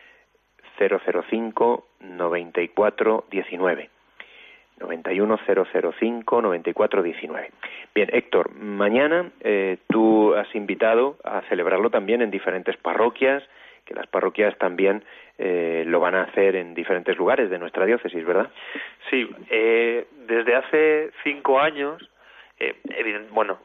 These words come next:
Speaker 2: evidentemente iba a decir, como, como también ha dicho antes Carlos, eh, desde hace ya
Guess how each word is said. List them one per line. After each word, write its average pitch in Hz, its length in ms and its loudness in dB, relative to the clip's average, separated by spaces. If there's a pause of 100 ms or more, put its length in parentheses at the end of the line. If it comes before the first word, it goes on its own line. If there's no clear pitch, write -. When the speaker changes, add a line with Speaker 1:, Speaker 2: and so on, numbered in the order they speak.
(180)
Speaker 2:
evidentemente 117 1160 0
iba 113 160 2
a 113 40 4
decir, 120 340 0
como, 104 480 -4
como 107 240 -2
también 110 240 2
ha - 20 4
dicho 120 240 -2
antes 117 240 -2
Carlos, 120 480 0 (180)
eh, 113 300 -2
desde 110 260 0
hace 110 200 -4
ya 113 180 0